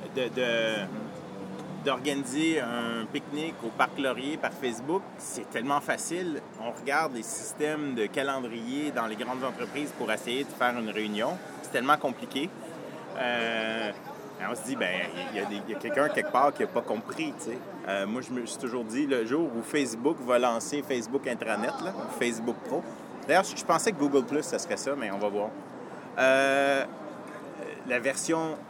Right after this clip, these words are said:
professionnelle des outils que nous, comme individus, on prend pour acquis tout le temps, euh, ça va arriver. Puis là, ce qui est en train d'arriver, c'est que les,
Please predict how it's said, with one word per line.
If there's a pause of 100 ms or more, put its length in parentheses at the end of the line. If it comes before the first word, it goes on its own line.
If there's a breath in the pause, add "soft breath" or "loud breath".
(500)
professionnelle (800)
des
outils
que
nous,
comme
individus,
on
prend
pour
acquis
tout
le
temps, (800)
euh,
ça
va
arriver.
Puis
là,
ce
qui
est
en
train
d'arriver,
c'est
que
les,